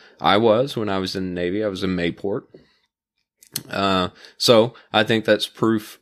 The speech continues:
uh, to me that this is something that, that other people tend to think so also.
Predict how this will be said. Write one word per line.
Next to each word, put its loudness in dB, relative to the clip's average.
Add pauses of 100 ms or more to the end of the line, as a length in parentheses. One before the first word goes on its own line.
uh, -8
to -6
me 2
that 2
this 0
is 0
something -2
that, -4
that 4
other 4
people -4 (460)
tend 0
to 0
think -6
so 2
also. 0